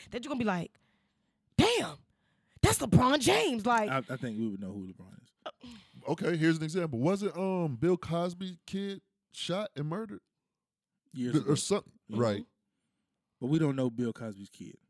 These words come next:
Speaker 3: But it don't matter. You know what I'm saying?
Speaker 2: But
Speaker 3: That's
Speaker 2: that's
Speaker 3: still a
Speaker 2: what,
Speaker 3: race.
Speaker 2: that's what I'm saying. It's, it's subjective. What, what he was saying is, what he, I'm sorry,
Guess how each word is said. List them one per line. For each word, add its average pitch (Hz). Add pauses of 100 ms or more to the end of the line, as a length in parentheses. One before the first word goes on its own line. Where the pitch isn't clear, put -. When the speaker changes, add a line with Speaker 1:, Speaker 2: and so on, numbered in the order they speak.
(180)
Speaker 3:
But 127
it 131
don't 151
matter. 277 (1000)
You 147
know 160
what -
I'm 160
saying? 175
Speaker 2:
But 175
Speaker 3:
That's 165
Speaker 2:
that's 196
Speaker 3:
still 196
a 170
Speaker 2:
what, 165
Speaker 3:
race. 180 (100)
Speaker 2:
that's -
what 185
I'm -
saying. 175
It's, -
it's 170
subjective. 131
What, 160
what 165
he 226
was 220
saying 170 (520)
is, 139 (440)
what 170
he, 156 (280)
I'm 123
sorry, 107